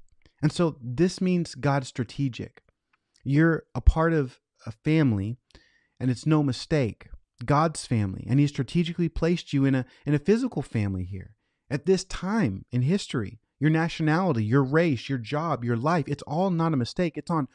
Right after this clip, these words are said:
purpose, and God wants you to be a witness to what he's doing in your life and preach this good news, and this is a part of his strategy. We all have a part to play. Your mission field is right where you stand, right where you are at. God wants to use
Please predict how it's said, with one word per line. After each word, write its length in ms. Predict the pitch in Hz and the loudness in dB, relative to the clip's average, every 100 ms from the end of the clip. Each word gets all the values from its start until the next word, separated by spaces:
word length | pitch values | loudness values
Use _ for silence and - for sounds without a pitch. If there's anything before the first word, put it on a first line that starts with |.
| _ _ | _ _
purpose, 440 | - 196 214 160 | 2 2 0 -4
and 80 | 123 | -2
God 200 | 143 170 | 0 0
wants 260 | 180 170 - | 0 -4 -2
you 80 | 151 | -4
to 80 | 135 | -2
be 120 | 127 | -2
a 80 | 107 | 0
witness 760 | 110 202 247 135 156 - - _ _ _ _ _ - | 2 2 4 2 2 -2 -12 _ _ _ _ _ -8
to 500 | - 220 165 156 175 _ | 0 4 4 2 -6 _
what 180 | 131 156 | -4 -2
he's 180 | 185 170 | -2 -4
doing 260 | 170 175 | 0 2
in 60 | 196 | 2
your 120 | 190 | 0
life 260 | 156 143 139 | -2 -2 -4
and 100 | 113 | -2
preach 280 | - 160 170 | 0 0 -4
this 120 | 156 | -6
good 200 | - 143 | -2 2
news, 360 | 139 117 113 - - | 2 2 0 -8 -14
and 160 | 107 117 | -6 -2
this 160 | 139 | -2
is 120 | 160 | 0
a 40 | 143 | -2
part 260 | - 131 123 | 0 0 0
of 40 | |
his 120 | 113 | -2
strategy. 420 | - 123 123 98 | -2 -2 -2 -4
We 160 | 104 127 | -2 -2
all 280 | - 131 143 | 0 0 0
have 180 | 143 127 | 0 -2
a 60 | |
part 320 | 117 - 113 - | -2 -2 -4 -6
to 60 | |
play. 320 | - 107 92 - _ _ _ - | -10 -10 -10 -14 _ _ _ -4
Your 220 | 135 139 | 4 4
mission 400 | 147 139 160 131 | 6 2 0 -2
field 300 | 110 113 104 | -4 -2 -2
is 160 | 101 95 | -2 -2
right 360 | 107 123 156 - _ _ _ | 0 0 -2 -10 _ _ _
where 120 | 104 | -4
you 220 | 104 113 117 | -2 0 -2
stand, 480 | - 117 101 90 | -2 -2 -2 -2
right 240 | 104 127 143 | 0 -2 -2
where 120 | 104 | -6
you 220 | 101 107 | -2 -2
are 80 | 110 | -2
at. 220 | 98 95 - _ _ _ _ _ - | -2 -6 -10 _ _ _ _ _ -2
God 280 | 127 139 135 | 2 2 2
wants 240 | 127 - | -2 -2
to 80 | 123 | -4
use 260 | 117 110 | -2 -4